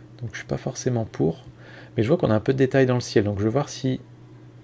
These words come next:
on utilise un filtre gradué comme ça. Et que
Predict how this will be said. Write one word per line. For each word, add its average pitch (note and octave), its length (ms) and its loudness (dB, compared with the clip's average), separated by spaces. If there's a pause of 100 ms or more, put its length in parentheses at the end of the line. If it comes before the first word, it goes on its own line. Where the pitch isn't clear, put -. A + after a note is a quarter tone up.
(680)
on - 20 -2
utilise A#2+ 360 0
un A#2+ 80 0
filtre - 400 0
gradué A2+ 400 2
comme G#2+ 180 0
ça. C3 240 0 (1800)
Et A#2+ 100 0
que B2 340 4